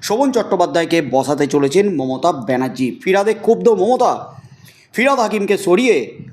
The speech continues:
শোভন চট্টোপাধ্যায়ের হাতেই আবারও কলকাতা পুরসভার দায়িত্ব তুলে দিতে চলেছেন মমতা ব্যানার্জি। কারণ ফিরাদ হাকিমের আমলে একাধিক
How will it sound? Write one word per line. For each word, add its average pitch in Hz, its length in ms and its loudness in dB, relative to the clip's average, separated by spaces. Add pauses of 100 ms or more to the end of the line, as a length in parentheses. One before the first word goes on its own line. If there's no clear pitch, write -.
শোভন 240 380 0
চট্টোপাধ্যায়ের 175 760 0 (100)
হাতেই 151 400 0 (140)
আবারও 226 380 4
কলকাতা 208 420 2
পুরসভার 139 600 0
দায়িত্ব 160 360 0
তুলে 170 240 0
দিতে 143 240 0
চলেছেন 156 500 0
মমতা 139 360 -2
ব্যানার্জি। 127 640 -4 (420)
কারণ 190 240 -2
ফিরাদ 240 320 0
হাকিমের 254 300 0 (240)
আমলে 214 380 2
একাধিক 175 960 0